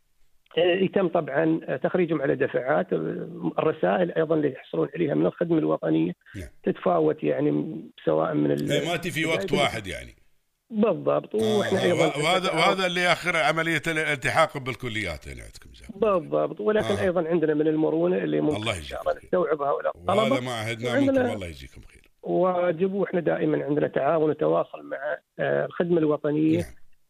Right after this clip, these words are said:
Speaker 1: آه، ما مقصرين، آه،
Speaker 2: الله
Speaker 1: مؤدين
Speaker 2: يجزيك.
Speaker 1: الواجب وزيادة، وتواصل مباشر حتى لو كان في أي، آه، صعوبات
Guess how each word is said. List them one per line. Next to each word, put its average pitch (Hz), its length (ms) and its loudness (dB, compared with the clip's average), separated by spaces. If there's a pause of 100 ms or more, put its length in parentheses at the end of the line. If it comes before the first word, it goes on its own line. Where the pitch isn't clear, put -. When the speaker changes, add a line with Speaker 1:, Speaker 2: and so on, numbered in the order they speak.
(140)
Speaker 1:
آه، 170 120 0
ما 175 120 4
مقصرين، 165 720 0
آه، 156 280 2
Speaker 2:
الله 165 120 -2
Speaker 1:
مؤدين 156 480 0
Speaker 2:
يجزيك. 151 80 2
Speaker 1:
الواجب 151 640 0
وزيادة، 156 600 0
وتواصل 160 560 0
مباشر 160 680 0
حتى - 320 -4
لو 151 100 0
كان 151 240 -2
في 156 300 -4
أي، 160 200 0 (600)
آه، 151 260 2 (100)
صعوبات 165 640 2